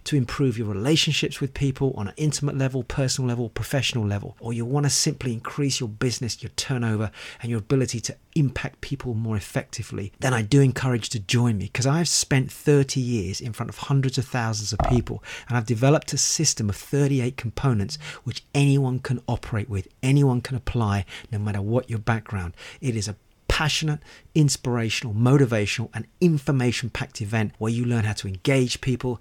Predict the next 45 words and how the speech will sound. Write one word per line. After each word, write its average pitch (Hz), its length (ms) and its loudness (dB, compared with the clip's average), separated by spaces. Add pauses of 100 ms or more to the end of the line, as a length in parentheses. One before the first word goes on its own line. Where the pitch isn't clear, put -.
(160)
how - 120 -14
to - 100 -10
grab 107 220 -4
their 92 100 -10
attention, 120 640 -4 (160)
how - 100 -10
to 104 60 -6
get - 240 -8
a 101 40 -6
message 123 420 0
across - 320 -6
quickly 110 500 -4
in - 140 -8 (160)
any 131 240 4
situation, 110 640 0
whether 98 160 -4
it's - 140 -8
one 139 240 4
person 139 480 0 (260)
or 104 100 -4
ten 107 320 -4
thousand 101 460 -2
people. 101 360 -8 (120)
So, - 320 0 (240)
what 135 160 6
do 131 60 6
you 131 100 8
do 120 160 6
next? - 400 0 (180)
Go 113 120 -2
to 110 60 0
w 139 400 6
w 135 320 4
w 113 360 0
dot 107 340 -4 (460)
doctor 139 400 4
o 135 100 4
dot 131 220 -2
t 135 220 0
v 107 380 0
forward 127 400 0
slash 117 320 -2
c 123 280 2
w 117 340 4
i. 95 240 0